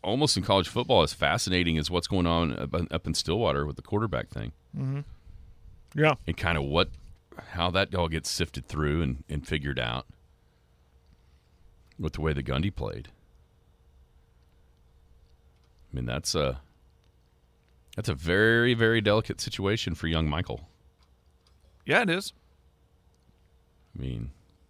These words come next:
Speaker 1: people are up in arms over Casey Dunn coordinating that offense. Nobody's very happy about that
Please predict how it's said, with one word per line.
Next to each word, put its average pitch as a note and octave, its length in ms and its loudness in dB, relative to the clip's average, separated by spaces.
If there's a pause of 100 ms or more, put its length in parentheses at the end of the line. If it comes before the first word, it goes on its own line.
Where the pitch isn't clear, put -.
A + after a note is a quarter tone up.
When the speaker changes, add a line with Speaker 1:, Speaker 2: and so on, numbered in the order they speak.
(380)
Speaker 1:
people D#2 320 0
are B1+ 220 0 (180)
up F2 160 0
in E2 80 2
arms F#2 640 0 (800)
over D#2 320 0 (1400)
Casey E2+ 300 -2
Dunn E2 220 0
coordinating E2 560 0
that D#2 180 0
offense. D#2 640 -4 (1400)
Nobody's F2 280 -2
very F#2 180 4
happy F2 240 2
about E2 240 -2
that F#2 320 0